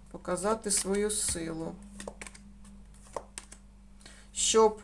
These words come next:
у декого не було вибору щось, щоб декому зв'язати руки.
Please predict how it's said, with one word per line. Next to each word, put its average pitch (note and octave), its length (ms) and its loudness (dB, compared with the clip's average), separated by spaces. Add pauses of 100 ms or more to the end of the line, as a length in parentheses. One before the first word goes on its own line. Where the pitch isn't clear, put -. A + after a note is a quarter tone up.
у G3+ 380 6 (140)
декого A#3+ 880 6
не F#3+ 220 2
було G3 680 6
вибору F#3 760 2
щось, - 560 2 (280)
щоб G3 340 -2
декому F#3 500 2
зв'язати F3+ 560 2
руки. E3+ 360 -2